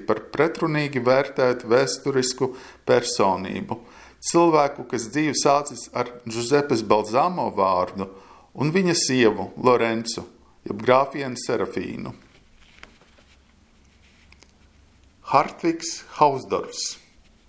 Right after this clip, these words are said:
Gadsimta mīklas un neprastās parādības. Apgādes avots, divtūkstošais gads.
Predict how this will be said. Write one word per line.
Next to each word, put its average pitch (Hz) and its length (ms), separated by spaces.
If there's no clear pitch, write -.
Gadsimta 120 680
mīklas 147 560
un 110 80
neprastās 127 880
parādības. - 1000
Apgādes 120 680
avots, 160 680
divtūkstošais 127 1200
gads. - 420